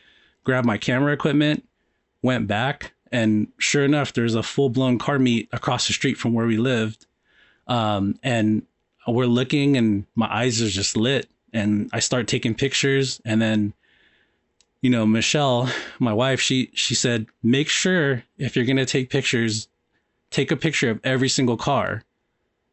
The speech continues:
Don't skip a car, even if it's ugly or you think it's ugly." She's like, you know, "Make sure you take a picture and make sure if you're gonna post the pictures, you post every single picture you take."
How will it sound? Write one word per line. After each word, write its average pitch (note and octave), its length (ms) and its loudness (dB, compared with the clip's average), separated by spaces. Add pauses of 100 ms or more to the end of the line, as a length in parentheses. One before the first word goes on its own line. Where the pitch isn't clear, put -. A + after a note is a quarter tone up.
(120)
Don't C3 360 0 (960)
skip - 360 0
a C3 60 0
car, A2+ 500 -2
even C3+ 280 2
if A2+ 80 0
it's A2 160 -4
ugly A#2+ 500 0
or A#2 100 0
you B2 140 2
think B2 220 -2
it's G#2 120 -6
ugly." G#2 380 -4 (160)
She's A#2+ 240 -2
like, A2 180 -2 (240)
you A#2 140 2
know, G#2+ 140 -2 (200)
"Make A2+ 200 0
sure - 160 0
you C#3+ 60 0
take D3+ 180 -2
a F3+ 60 0
picture C3 520 -2 (220)
and G#2+ 120 0
make A#2 160 0
sure C#3 160 0
if B2+ 100 -4
you're A#2+ 80 0
gonna C3 160 0
post C3+ 320 -2
the C#3+ 80 -2
pictures, A#2+ 520 -2
you B2 120 0
post C3 360 -2
every A#2+ 280 0
single A#2 280 0
picture - 300 -4
you G2+ 100 -2
take." - 360 -6